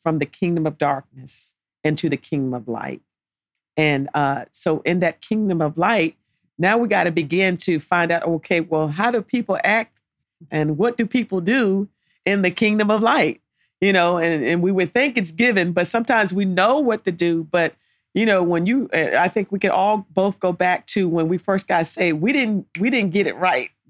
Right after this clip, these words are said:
right away. It was a process of learning, "Oh, this is what people do in the kingdom now." <laughs> So, so what I used to do in the kingdom of darkness, now I gotta begin to shift. I gotta shift the way I think.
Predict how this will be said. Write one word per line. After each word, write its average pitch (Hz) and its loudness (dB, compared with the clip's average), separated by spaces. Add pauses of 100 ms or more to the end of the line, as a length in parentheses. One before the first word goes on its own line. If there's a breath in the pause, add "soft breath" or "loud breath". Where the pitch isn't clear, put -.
(160)
right 151 2
away. 135 0
It 240 0
was 208 0
a 160 -2
process 170 -2
of 143 -2
learning, 170 0
"Oh, 151 0
this 240 -2
is 190 -2
what 160 -4 (320)
people 226 -2
do 190 0
in 170 0
the 123 -4
kingdom 262 0
now." 127 0
<laughs> - 0
So, 226 0 (460 loud breath)
so 196 -2
what 196 2
I 175 4
used 233 0
to 285 2
do 202 2
in 180 -2
the 180 -2
kingdom 196 -2
of 170 -2
darkness, 233 0 (320)
now 226 2
I 233 2
gotta 190 0
begin 180 0
to 170 -8
shift. 196 0 (120)
I 160 2
gotta 160 0
shift - -2
the 185 -2
way 156 -2
I 143 0
think. 247 -2